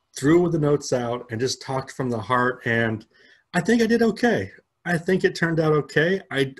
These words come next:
obviously, I don't go back and listen to my own podcasts. Um, I do a, like, a short amount, but I can't stand listening to myself. I know there's a lot of people out there like that. It just, it's weird to listen to myself talk. So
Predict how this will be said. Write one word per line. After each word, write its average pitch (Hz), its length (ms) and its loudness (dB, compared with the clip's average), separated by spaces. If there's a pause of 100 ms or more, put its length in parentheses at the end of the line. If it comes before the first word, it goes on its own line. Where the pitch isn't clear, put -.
obviously, 139 400 -2
I - 80 -2
don't 185 140 0
go 170 100 0
back 135 220 -2
and 107 100 -2
listen 131 320 -2
to 131 140 -6
my 117 140 0
own 120 180 -2
podcasts. 131 720 -4 (480)
Um, 107 580 -4
I 131 120 0
do 156 260 6
a, 127 80 0
like, 110 200 -4
a 110 60 0
short 131 320 0
amount, 147 380 -2 (400)
but 127 80 -4
I 139 80 -2
can't 160 260 -2
stand 135 300 -2
listening 117 320 -2
to - 160 -10
myself. 170 640 -4 (380)
I 120 100 0
know 131 140 2
there's 123 140 0
a 113 40 -2
lot 117 220 -2
of 127 60 -4
people 120 300 0
out 117 180 0
there 127 120 4
like 110 300 -2
that. 147 340 -4 (340)
It 135 100 2
just, 147 360 -2
it's 127 220 -6
weird 123 320 2
to 127 80 -2
listen 127 180 -2
to 120 100 -8
myself 120 480 -6
talk. 131 360 -6
So 120 280 -2